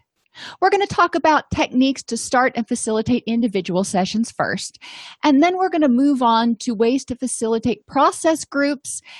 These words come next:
random and planned psychoeducational groups. So remember, process groups are those groups where we really talk about feelings and work through the process, hence the name. And psychoeducational groups are what teaches skills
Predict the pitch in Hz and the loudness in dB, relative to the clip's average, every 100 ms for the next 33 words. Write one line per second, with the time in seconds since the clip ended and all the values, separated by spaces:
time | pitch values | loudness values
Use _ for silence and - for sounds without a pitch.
0 | - _ - 214 269 302 285 302 277 - | -20 _ -6 2 4 6 6 4 2 0
1 | 247 254 262 240 240 240 - 226 220 220 | -2 -2 0 2 2 0 -2 -2 -2 -2
2 | 214 214 - 196 - 175 95 - 71 - | -2 -2 -2 -2 -4 -6 -8 -8 -10 -12
3 | - - - - 294 277 277 294 262 - | -16 -20 -20 -6 0 2 4 4 2 2
4 | 311 320 - 320 - 262 269 - 226 226 | 2 2 2 -2 0 -2 -2 -2 -2 -2
5 | - 233 233 - 214 208 208 233 233 233 | -2 -4 -6 -2 0 0 2 2 2 0
6 | 208 - 175 - - 247 254 247 240 233 | -4 -2 -6 -6 -4 0 2 2 0 -2
7 | - 202 196 - - 202 208 226 _ _ | -4 -4 -2 -4 -4 -4 -2 -4 _ _
8 | 170 147 185 175 151 - - 220 165 - | 0 0 0 0 0 -2 -6 -4 -2 -2
9 | 240 202 151 170 226 _ - - - - | -2 0 0 0 -4 _ -20 -20 -20 -6
10 | 254 247 311 320 339 302 277 262 269 247 | -4 0 0 0 2 0 0 -4 -4 -4
11 | 262 247 220 226 233 - - 214 196 220 | -2 -2 -2 -2 -4 -6 0 2 2 0
12 | _ - - 214 - 208 208 - - - | _ -12 -8 -6 -4 -4 -4 -12 -12 -6
13 | 165 180 | -4 -4